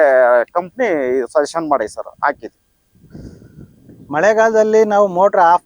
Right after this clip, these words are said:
Speaker 2: ಮಾಡಿದ್ರೆ ಏನು ಸಮಸ್ಯೆ ಆಗೋದಿಲ್ವಾ?
Speaker 1: ಇಲ್ಲ, ಇಲ್ಲ, ಇಲ್ಲ. ಮಳೆಗಾಲದಲ್ಲಿ ಈಗ ಇವ್ರಿಗೆ ಬೇಕಿಲ್ದಾಗ ಯಾವಾಗ ಬೇಕಾದ್ರೂ ಆಫ್ ಮಾಡ್ಕೋಬಹುದು, ಅದೇ ತರಕ್ ಮಳೆಗಾಲದಾಗ್ಲೂ. ಹ್ಮ್, ಏನ್ ತೊಂದ್ರೆ ಇಲ್ಲ.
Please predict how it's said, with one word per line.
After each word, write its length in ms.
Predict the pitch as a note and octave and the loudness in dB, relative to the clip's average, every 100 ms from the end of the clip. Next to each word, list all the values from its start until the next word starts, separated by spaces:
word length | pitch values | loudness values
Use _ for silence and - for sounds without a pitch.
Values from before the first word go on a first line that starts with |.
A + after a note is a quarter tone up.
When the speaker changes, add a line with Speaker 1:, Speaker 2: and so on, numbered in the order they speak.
| - | -4
Speaker 2:
ಮಾಡಿದ್ರೆ 480 | F#3+ F#3 E3+ D#3+ E3+ | -2 -2 -2 0 0
ಏನು 180 | E3+ | -2
ಸಮಸ್ಯೆ 420 | E3+ D#3+ F3 - F3 | -6 -8 -8 -2 0
ಆಗೋದಿಲ್ವಾ? 520 | E3 D3+ C#3 C3 C#3 | 0 -2 -4 -4 -4
Speaker 1:
ಇಲ್ಲ, 260 | - G3 G3 | -2 2 4
ಇಲ್ಲ, 160 | E3+ | 4
ಇಲ್ಲ. 120 | C#3+ A#2 | 2 0
ಮಳೆಗಾಲದಲ್ಲಿ 1040 | C3+ C3+ F3+ G3 G3 F#3+ F#3 G3 G3 F3 | 2 2 2 2 2 2 0 2 0 0
ಈಗ 60 | E3 | 0
ಇವ್ರಿಗೆ 360 | D#3+ E3+ F3 | 0 0 -2
ಬೇಕಿಲ್ದಾಗ 580 | C#3 A#3+ D#4 B3+ D4 D4+ | 0 0 0 0 0 2
ಯಾವಾಗ 260 | A#3+ A3 C4 | 4 4 2
ಬೇಕಾದ್ರೂ 360 | G3+ - D#4+ | 0 0 2
ಆಫ್ 260 | E4+ A#3 - | 2 2 0
ಮಾಡ್ಕೋಬಹುದು, 520 | F#3 D#3+ D3 B2+ A2+ | -2 0 -2 -2 -4
ಅದೇ 440 | G2 - E3 B3 C4+ | -6 -4 0 0 2
ತರಕ್ 220 | B3 C4+ | 0 -2
ಮಳೆಗಾಲದಾಗ್ಲೂ. 680 | A#3 F#3 A3 G3+ E3 C3+ A2+ | -2 2 2 2 0 -2 -4
ಹ್ಮ್, 920 | G2+ - _ _ _ _ _ C3 A#2 | -6 -8 _ _ _ _ _ -12 -6
ಏನ್ 240 | B2 F3+ F3 | 0 0 0
ತೊಂದ್ರೆ 260 | G3 F#3+ | 0 0
ಇಲ್ಲ. 120 | D#3 | -2